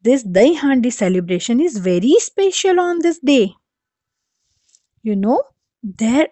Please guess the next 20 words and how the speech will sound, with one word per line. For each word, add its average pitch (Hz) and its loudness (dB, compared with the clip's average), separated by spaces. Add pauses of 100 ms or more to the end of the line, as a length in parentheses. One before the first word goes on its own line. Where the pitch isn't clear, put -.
(100)
are 208 0
special 320 -2
ceremonies 226 4
in 262 4
the 285 4
temple 262 4 (680)
in 254 4 (220)
welcome 196 0
of 190 -4
Lord 202 2
Krishna. 294 -2 (3000)
And 220 -4 (380)
at 277 -8
home 339 4
also, 233 4 (100)
people 254 2
celebrate 247 2 (320)
Lord 247 2
Krishna's 240 0
birthday. 196 0